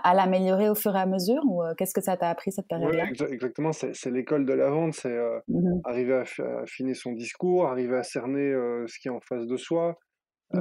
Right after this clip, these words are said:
Speaker 1: mh.
Speaker 2: arriver à, à, à se prendre des portes à continuer, arriver aussi à, à comprendre les process de décision dans les grandes boîtes.
Speaker 1: Mmh mh.
Speaker 2: Heu, et ça, c'est quelque chose, heu,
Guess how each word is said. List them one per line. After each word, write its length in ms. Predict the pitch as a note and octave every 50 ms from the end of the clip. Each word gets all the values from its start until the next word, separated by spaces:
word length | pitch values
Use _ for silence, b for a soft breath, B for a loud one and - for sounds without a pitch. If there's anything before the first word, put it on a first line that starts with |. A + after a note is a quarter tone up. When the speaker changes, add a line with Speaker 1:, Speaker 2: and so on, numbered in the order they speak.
| - -
Speaker 1:
mh. 100 | C3+ C#3
Speaker 2:
arriver 440 | C#3+ C3 A#2 B2+ B2 A#2+ C3 C#3 C3+
à, 300 | B2+ B2 A#2+ A#2+ A#2 A#2+
à, 920 | B2 B2+ C3 C3 C3 C3 C3 C3+ - - - - - A#2 B2+ C#3 - -
à 40 | -
se 80 | - -
prendre 200 | _ - C3 B2+
des 80 | B2+
portes 280 | A#2+ - C#3+ C3+ - -
à 80 | C#3 C3
continuer, 520 | - C#3 B2+ - - D#3+ E3+ F3+ F#3 F#3
arriver 380 | E3 C#3+ C3 C#3+ C#3 C3+ D3+ D3+
aussi 320 | D3 C3+ - - F3+ F3
à, 200 | D3+ C#3 - - b b b b _
à 80 | - C3+
comprendre 380 | - F3 D#3+ - - F3 F3
les 80 | D#3+ D3
process 440 | C3 - - D#3 D#3 - F3 E3 D3
de 100 | C#3+ C#3+
décision 540 | C3 C#3+ C#3+ - - D#3+ C#3+ C#3+ E3+ E3+ E3
dans 140 | D#3 C#3
les 100 | C3 C3+
grandes 220 | B2 B2+ C3 C3+ C3
boîtes. 280 | C3+ D3 E3 F3+ - - _ _ _ _ _ _ _ _ _
Speaker 1:
Mmh 140 | - G3 E3 F3 F3
mh. 60 | G3 E3+
Speaker 2:
Heu, 1000 | C3 B2+ B2 B2+ C3 C3 C3+ - C3+ C3+ C3+ C3+ C3+ - - C3+ - - - - -
et 120 | - C3
ça, 200 | B2+ - - D3 C3+
c'est 180 | - - B2+
quelque 160 | A#2 B2+ A#2 -
chose, 220 | - C#3+ D3 C3+ - C3+
heu, 240 | B2 A#2+ A#2 A2+